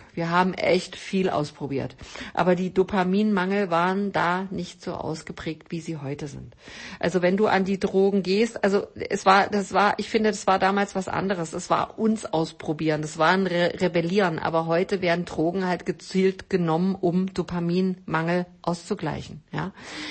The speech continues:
es gibt oftmals keine andere Möglichkeit, um an das Dopamin zu kommen, und das ist, äh, äh, über Drogen. Und das ist schon furchtbar, weil du die Produktion komplett einstellst. Und das muss uns klar sein. Wir hatten, äh,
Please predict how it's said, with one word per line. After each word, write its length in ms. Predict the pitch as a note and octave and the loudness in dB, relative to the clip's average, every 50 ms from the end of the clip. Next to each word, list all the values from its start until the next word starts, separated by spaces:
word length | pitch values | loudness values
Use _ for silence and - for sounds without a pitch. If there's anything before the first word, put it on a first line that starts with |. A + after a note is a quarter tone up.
| - A#3 | -10 -4
es 160 | - - E3+ - | -4 -4 0 0
gibt 220 | G3+ G3+ - - | 0 0 2 4
oftmals 420 | - G3 F#3+ - G#3 F#3+ F#3+ - | 4 4 4 4 0 0 0 0
keine 320 | - - F#3+ F#3 F#3+ G#3 G3+ | -2 0 0 2 4 2 2
andere 300 | - F#3 F#3+ G3 F#3+ G3 | 2 2 0 0 0 0
Möglichkeit, 640 | F#3 F3+ F3 F3+ - G3+ - - - F#3 F3+ F3+ - | 0 0 0 -2 -4 -8 -8 -4 -2 -2 -2 -2 -2
um 180 | - F3+ F#3+ | -2 0 0
an 180 | F#3+ - - F3+ | 0 -2 -2 -2
das 140 | F3+ F3+ - | -2 -2 -4
Dopamin 640 | - F3+ - F#3+ F3 F3 F3+ F#3 F#3+ G3 F#3+ - - - | -6 -4 -2 -2 -2 0 0 0 0 0 -2 -4 -8 -12
zu 100 | - F3+ | -12 -12
kommen, 400 | - - F#3 D#3+ E3 F#3 F#3+ - | -6 -2 -2 0 0 0 -2 -2
und 220 | - F3+ F3 F3 | -4 -4 -4 -4
das 160 | E3+ E3+ - | -6 -8 -6
ist, 340 | - - F#3 - - - - | -10 -10 -10 -10 -12 -8 -4
äh, 460 | - F3 E3+ E3 - - F3 F3 D#3+ | -2 0 0 0 0 0 0 0 -2
äh, 60 | - - - | -2 -4 -6
über 180 | F#3+ F3+ F3+ E3+ | -4 -2 -2 -2
Drogen. 400 | - - G3 G3+ G3 E3 C#3+ C#3+ - - - - - - - | -2 0 0 0 0 -2 -4 -8 -10 -14 -14 -14 -14 -14 -10
Und 120 | - - D#3 | -8 -4 -4
das 140 | E3+ E3+ | -4 -4
ist 80 | F3+ F#3 - | -4 -6 -4
schon 180 | - G3 F3+ F3+ | -2 -2 -2 -2
furchtbar, 480 | - - G#3 G#3+ G#3 - - - - - - - - - | 0 0 0 0 0 -4 -8 -8 -8 -10 -16 -18 -18 -6
weil 120 | - E3+ E3+ | -4 -2 0
du 120 | F3+ F3+ | 0 -2
die 80 | E3+ F3+ | -2 -4
Produktion 540 | F3+ - F#3 F3 E3+ E3+ - - F#3 F3 | -4 -4 -4 -4 -4 -6 -4 -4 -2 -2
komplett 400 | F3 - F3 E3+ - E3+ D#3 - | -2 -4 -4 -4 -2 -6 -6 -4
einstellst. 580 | - - E3+ F#3+ G3 - - - - - - - | -4 -4 -2 -2 -4 -4 -6 -8 -10 -10 -12 -12
Und 140 | - D3+ D#3 | -12 -8 -8
das 120 | E3 E3+ | -8 -6
muss 140 | - F3+ F3+ | -6 -8 -6
uns 220 | E3+ E3 E3+ - | -8 -10 -12 -10
klar 260 | - - F#3 F#3 G3+ G3 | -6 -6 -4 -4 -4 -4
sein. 280 | F3 - - - - - G3 A3 B3+ B3+ A#3 F#3+ | -6 -8 -10 -10 -12 -14 -14 -16 -16 -16 -18 -12
Wir 160 | - E3+ E3+ F3 | -8 -8 -6 -4
hatten, 380 | F3+ - - F#3 F3+ F3 - - - | -6 -4 -4 -6 -6 -6 -8 -14 -12
äh, 180 | - - A#2+ | -10 -10 -10